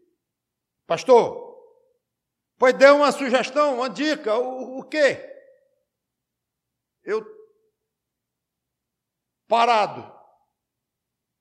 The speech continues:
especialmente em termos de, de igreja, do funcionamento da minha igreja, como organização, que paralisou quase tudo.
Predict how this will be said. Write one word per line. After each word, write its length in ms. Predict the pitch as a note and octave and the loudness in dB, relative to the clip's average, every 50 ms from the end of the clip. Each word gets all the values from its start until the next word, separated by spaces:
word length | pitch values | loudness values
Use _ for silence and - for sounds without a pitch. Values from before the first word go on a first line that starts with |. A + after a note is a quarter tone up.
| _ _ _ _ _ _ _ _ _ _ _ _ _ _ _ _ | _ _ _ _ _ _ _ _ _ _ _ _ _ _ _ _
especialmente 680 | _ _ - F#3 F3+ F#3 G3 F3 E3 G3 G#3+ G#3+ G#3+ G#3+ | _ _ -10 -8 -6 -4 -6 -6 -6 -6 -8 -8 -8 -12
em 60 | G3 | -8
termos 320 | G#3 G#3+ G#3 F#3+ F#3 G3+ | -4 -4 -4 -4 -4 -8
de, 340 | D3 F#3 F3+ E3 E3 - - - | -12 -12 -14 -14 -14 -18 -20 -20
de 100 | C3+ F3 F3+ | -18 -18 -18
igreja, 520 | E3 - C#3+ F#3+ A3 A#3+ A3+ F#3 D#3+ C#3+ B2+ | -6 0 4 6 8 8 8 6 2 -2 -6
do 120 | - E3+ | -8 -8
funcionamento 920 | D#3+ F3 F#3+ - - G#3 G3+ G3 G3+ G#3 F#3 F#3+ G#3+ A#3+ C4+ C4+ C4+ G#3+ | -10 -10 -14 -14 -12 -12 -10 -10 -10 -10 -8 -4 -2 -2 -2 -2 -4 -6
da 240 | E3+ D#3 E3 E3 E3 | -10 -10 -10 -10 -10
minha 260 | E3+ F3 G3 G3+ G3+ | -14 -14 -12 -10 -10
igreja, 720 | G#3 F3 E3 B3+ D4 D#4 D#4 C#4 G3 C#3 C3+ B2+ G#2 - - - - _ _ _ _ _ _ _ _ _ _ _ _ _ _ _ _ _ _ _ _ _ _ _ _ _ _ _ _ _ _ _ _ _ - | -10 -8 -6 -2 0 2 2 2 0 -2 -6 -12 -14 -16 -20 -20 -20 _ _ _ _ _ _ _ _ _ _ _ _ _ _ _ _ _ _ _ _ _ _ _ _ _ _ _ _ _ _ _ _ _ -8
como 220 | - G#3+ A3 A3+ | -6 -4 0 0
organização, 1200 | F#3 F#3 F3+ F3 A#3 A#3+ A#3 G#3+ F3+ D3 G3 E3+ - - - - B3 C#4+ C#4 B3+ G#3 D#3+ B2 G2 - - - _ _ _ _ _ _ _ | 0 2 2 2 2 2 2 0 0 0 0 0 0 -4 -10 -6 -4 -4 -4 -4 -6 -8 -12 -16 -20 -20 -20 _ _ _ _ _ _ _
que 160 | - - - _ _ _ _ _ _ _ _ _ - | -20 -20 -20 _ _ _ _ _ _ _ _ _ -4
paralisou 800 | A3 A3 G3+ G3+ G#3 G#3 G#3 F3 D3 A3 A#3+ A#3+ F#3+ - - - | -2 0 0 0 0 -2 -4 -6 -2 -2 -2 -2 -2 -6 -8 -10
quase 340 | D#3+ E3 D3+ C3+ - - - | -8 -8 -8 -10 -14 -16 -12
tudo. 400 | C#4 D4 C#4 - C#3 - - | -10 -10 -10 -12 -16 -20 -20